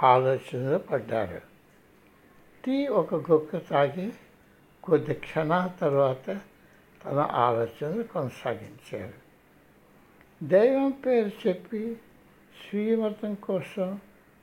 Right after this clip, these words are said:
మతోన్మాదులు చంపబడడం నాకు వింతగా ఉంది. ప్రాగ్దేశాలలో కూడా ఇదే సంగతి. ఇది చరిత్ర అంతటా సాగుతూ వచ్చింది,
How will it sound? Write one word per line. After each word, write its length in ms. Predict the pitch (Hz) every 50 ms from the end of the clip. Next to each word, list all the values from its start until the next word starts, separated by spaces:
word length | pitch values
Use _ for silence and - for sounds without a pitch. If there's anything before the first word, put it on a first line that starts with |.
| _ -
మతోన్మాదులు 960 | - 135 143 143 - - 185 196 190 185 180 175 170 170 160 170 160 156 143 127
చంపబడడం 840 | - - 131 117 107 - 135 127 123 143 139 139 151 151 151 180 202 226 - - - _ - - - - _ _ _
నాకు 260 | - 143 143 139 - 127
వింతగా 500 | 117 117 123 127 127 - - 202 254 262 226
ఉంది. 340 | 196 175 151 131 127 104 87 - - - _ - _ _ _ _ _ _ - - - - - - _ _ _ - - -
ప్రాగ్దేశాలలో 1040 | - 165 180 208 208 - - - 285 277 269 - - 277 269 262 247 240 233 226 220 208
కూడా 300 | - 214 190 185 190 202 220 233 - - 123
ఇదే 320 | 107 107 110 117 131 151 160 156
సంగతి. 520 | 156 - 180 180 175 170 170 - - 196 190 - - - - - - - - - - - - _ _ _ _ - - - - - - -
ఇది 220 | - 196 170 170 156 156 -
చరిత్ర 520 | - 175 180 190 247 302 311 - - - 254
అంతటా 520 | 233 208 190 185 - - - - - 202 196 190 185
సాగుతూ 540 | - - 156 143 147 139 139 135 - - 156 147
వచ్చింది, 640 | 135 120 110 - - - - 117 113 101 95 92